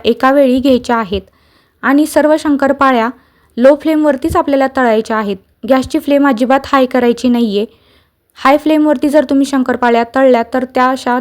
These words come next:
तेलामध्ये फुलणार नाहीत आणि त्याला पदर सुटणार नाहीत आणि त्या खुसखुशीतसुद्धा होणार नाहीत, कडक होऊ शकतात,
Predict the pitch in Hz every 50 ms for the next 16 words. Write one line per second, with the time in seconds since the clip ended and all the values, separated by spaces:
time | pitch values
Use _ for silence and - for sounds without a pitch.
0 | 254 277 269 247 233 233 233 226 233 269 269 - 302 277 269 277 269 269 262 254
1 | 240 202 208 220 - 233 233 240 240 254 247 240 - 226 - - _ _ _ _
2 | _ _ _ _ _ _ - 294 285 285 285 302 - - - 302 254 - 254 233
3 | 226 226 220 214 208 190 226 233 - - - 226 240 247 254 254 277 269 - 269
4 | 254 - - 269 262 - 262 247 - - 202 196 240 254 254 277 254 226 196 190
5 | 185 185 190 160 185 190 - _ _ _ _ _ _ _ _ - 269 269 277 285
6 | 285 - 285 269 262 - 269 240 - - 214 214